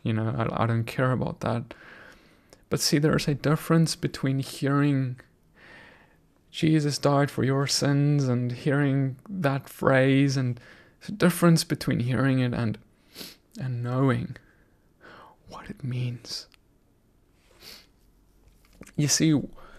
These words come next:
because we go, we get to this place where the good news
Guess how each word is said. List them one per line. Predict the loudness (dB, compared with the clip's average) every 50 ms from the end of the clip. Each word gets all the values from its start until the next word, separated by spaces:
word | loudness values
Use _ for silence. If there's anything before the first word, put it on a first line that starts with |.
| -20 -20 -20 -20 -20 _ _ _ _ _ _ _
because | -2 -2 0 2 2 4 4 4 4 0 -4 -8 -8 -8 -8 -8 -10 -10 _ -6
we | -4 -2 0 4 4 4 6
go, | 6 6 6 8 8 6 6 4 0 -2
we | 0 2 4 4
get | 4 4 4 2 2
to | 0 -2 -2
this | 0 0 -2 -4
place | -6 -8 -8 -2 2 2 4 4 2 0 -2 0 -2 -2 -2 -6 -12 -20 -20 _ _ _ _ _ -20 -20 -20 -20 -8 0
where | 2 4 4
the | 4 4 2
good | 2 4 4 4 4 4
news | 4 4 6 6 6 6 6 4 4 2 2 0 -2 -4